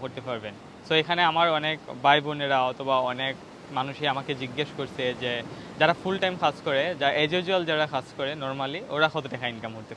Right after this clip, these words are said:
পারে। So তারা শুরু করার আগেই একটা জিনিস আমি ক্লিয়ার করতে চাই, এটা হচ্ছে অস্ট্রেলিয়াতে জবের ধরন হচ্ছে তিন ধরনের। একটা হচ্ছে ক্যাজুয়াল,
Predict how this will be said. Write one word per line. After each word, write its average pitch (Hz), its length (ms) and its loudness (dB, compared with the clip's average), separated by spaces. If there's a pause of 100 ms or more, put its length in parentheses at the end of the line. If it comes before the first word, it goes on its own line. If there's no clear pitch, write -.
পারে। 113 120 -12 (720)
So 165 120 0
তারা 202 420 10
শুরু 240 220 -2
করার 220 200 6
আগেই 214 380 4
একটা 185 220 2
জিনিস 180 240 -2 (320)
আমি 143 280 -2
ক্লিয়ার 147 260 4
করতে 143 220 -6
চাই, 175 200 2
এটা 180 180 -2
হচ্ছে 185 180 -4 (140)
অস্ট্রেলিয়াতে 180 640 -2 (100)
জবের 151 320 2
ধরন 156 240 -2
হচ্ছে 151 260 -4
তিন 135 220 -6
ধরনের। 147 320 0 (680)
একটা 170 160 4
হচ্ছে 180 160 0 (100)
ক্যাজুয়াল, 190 520 6